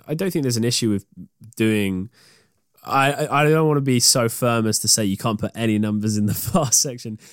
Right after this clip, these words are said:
And I guess if we're doing it that Gil or, you know, whatever the character ends up being, uh, is, is, uh, is the only person who can sing in the present day, then the I want number is perfect for that, because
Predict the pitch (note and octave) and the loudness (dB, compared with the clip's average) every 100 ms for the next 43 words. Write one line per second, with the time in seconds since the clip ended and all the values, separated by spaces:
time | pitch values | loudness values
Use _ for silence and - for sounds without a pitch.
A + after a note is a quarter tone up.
0 | - C#3+ D3 E3+ D#3+ D#3 D3+ C#3+ C#3+ C3+ | -6 -2 0 0 -2 -2 -2 -2 -2 -2
1 | G#2+ A2+ G2 G2+ A2+ A2+ A2 G#2 - G2+ | -4 -8 -10 -6 -4 -2 -4 -8 -14 -16
2 | G2+ F2 G2+ F2+ F2+ - G#2+ G#2+ G2 G2 | -14 -14 -12 -12 -16 -18 -14 -12 -10 -10
3 | F#2 F2+ - - G#2 G2 G2+ F#2+ G2+ F#2 | -12 -14 -18 -16 -12 -10 -10 -10 -10 -10
4 | G2 F#2+ G2 - _ G#2 G#2+ G#2 A2+ - | -8 -8 -10 -18 _ -2 0 2 2 2
5 | - A2+ A2+ G#2+ - - G#2 G#2 F#2+ F#2 | 0 0 2 2 2 0 -4 -4 -4 -6
6 | F2 - _ C3+ A#2 A2+ A2+ A#2 A2 G#2 | -8 -14 _ 0 2 0 2 0 0 -2
7 | G2 F2+ - C#3+ G#2+ G2 G2+ G2 - F#2+ | 0 2 4 4 0 -6 -8 -10 -8 -10
8 | F#2 F#2 E2 C2+ - _ _ A2 G#2 A2+ | -10 -14 -16 -18 -20 _ _ 2 4 6
9 | A#2+ B2 G#2+ C#3+ D2+ F2+ F2 F2+ G2 G2+ | 4 4 2 0 -2 -8 -6 -4 -4 -4
10 | - D3+ - - F2+ D#2+ - - - G2+ | 0 0 0 -10 -16 -16 -18 -20 -12 -10
11 | G2 | -10